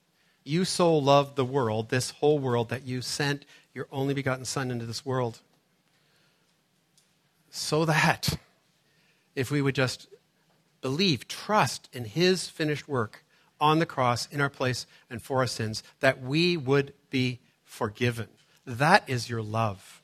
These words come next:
That is your love. It's also full of great, great compassion, because we did not deserve that. It's full of grace and compassion.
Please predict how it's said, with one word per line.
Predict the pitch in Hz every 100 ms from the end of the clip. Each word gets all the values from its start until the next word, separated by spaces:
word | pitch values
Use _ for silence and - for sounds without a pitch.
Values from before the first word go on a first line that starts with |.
| _ _ _ _ _ _ _ _ _ _ _ _ _ _
That | 113 135 139
is | 127
your | 131
love. | 107 95 - - _ _ _ _ _ _ _ - _ _ _ _
It's | 147 - - - -
also | 147 151 131
full | 113 - 139
of | 113
great, | - 135 135 139 _
great | - 127 117 -
compassion, | 110 - 120 110 - - _ _ _ _ _ _ _ _ -
because | 135 113
we | 139
did | 139
not | 123 123
deserve | 113 101 113 -
that. | 104 - _ _ _ _ _ _ _
It's | 135
full | - 143
of | 117
grace | 135 160 -
and | 170
compassion. | 156 123 107 - 110